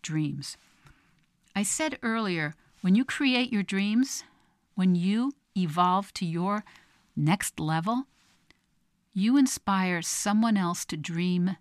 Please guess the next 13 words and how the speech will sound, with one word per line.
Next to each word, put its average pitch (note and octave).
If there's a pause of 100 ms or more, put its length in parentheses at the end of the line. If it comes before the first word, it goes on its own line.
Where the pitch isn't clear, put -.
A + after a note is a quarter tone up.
(300)
bigger C#3+ (920)
and E3+
evolve D3 (640)
and E3
go F3
for -
more. D#3 (1800)
What G3+
you C#4+
do G#3
is D#3
important F#3+ (1080)
for -